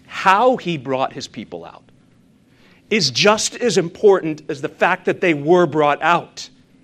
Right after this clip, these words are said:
It's a, an intentional pause. For those of you that read sheet music, and that rest that is inserted there within the measure, you know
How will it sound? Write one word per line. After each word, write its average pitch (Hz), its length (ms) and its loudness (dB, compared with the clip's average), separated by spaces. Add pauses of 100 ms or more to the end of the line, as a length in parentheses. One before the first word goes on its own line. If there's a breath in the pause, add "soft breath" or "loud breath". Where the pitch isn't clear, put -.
(480)
It's 190 160 0
a, 214 100 2 (260)
an 190 100 0
intentional 208 640 -4
pause. - 920 -2 (1200)
For 202 60 -18
those 190 180 0
of 165 80 -6
you 170 120 -2
that 165 100 0
read 165 580 -2
sheet 202 400 -4
music, 160 540 -8 (760 soft breath)
and 170 120 -8
that 190 140 -4
rest 175 680 0
that 170 120 0
is 165 140 0
inserted 208 720 0
there 156 160 2
within 202 360 0
the 190 60 0
measure, 180 460 2
you 170 180 -2
know 175 420 2